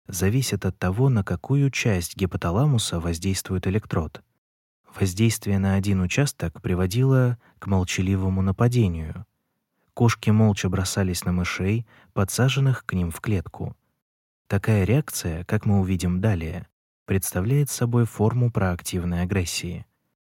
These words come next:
Стимуляция другого участка гипоталамуса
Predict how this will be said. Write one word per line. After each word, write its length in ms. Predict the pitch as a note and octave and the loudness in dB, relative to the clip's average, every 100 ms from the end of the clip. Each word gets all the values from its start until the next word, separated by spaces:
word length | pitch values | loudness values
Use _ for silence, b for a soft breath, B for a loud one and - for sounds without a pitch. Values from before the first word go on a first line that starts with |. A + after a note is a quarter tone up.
| _ | _
Стимуляция 760 | - - F#2+ G#2+ B2 - - G2+ | -12 -2 2 4 2 2 0 0
другого 460 | F#2+ A2 A2 G2 F2+ | 2 2 2 2 0
участка 500 | F2 F#2+ F2+ - F#2 | -2 -2 -4 -4 -4
гипоталамуса 1000 | F2 F2 F2+ G2 D3 G2 - E2+ - | -4 -4 -2 0 2 0 -2 -6 -10